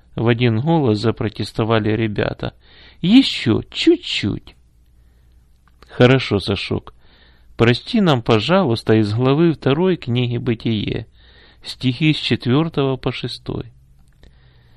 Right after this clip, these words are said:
«Вот происхождение неба и земли, рассказ о том, что произошло в то время,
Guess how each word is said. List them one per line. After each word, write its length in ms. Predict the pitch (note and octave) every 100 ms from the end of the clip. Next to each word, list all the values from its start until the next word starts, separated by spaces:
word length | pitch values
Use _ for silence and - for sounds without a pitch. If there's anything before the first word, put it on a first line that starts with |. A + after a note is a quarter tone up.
| _ - _ _
«Вот 440 | - A2+ C3 F3+ -
происхождение 1200 | - C#3+ C#3 - C3+ A#2 G#2+ A#2+ D3+ C#3+ C3+ B2+
неба 480 | A2+ A2+ B2+ A#2+ C3
и 200 | A#2+ A2+
земли, 640 | A2 A#2 A2 A2 B2 - - - _ - - - -
рассказ 720 | A2+ B2+ - - D#3 E3+ C3+
о 200 | - B2
том, 440 | - D3+ E3 D#3 - _ _ -
что 380 | - - F3 F#3+
произошло 920 | E3+ D3 C#3+ C3 C#3 - C#3 D#3 D3+
в 60 |
то 200 | - B2
время, 560 | A#2+ C#3 D#3+ C3 G#2+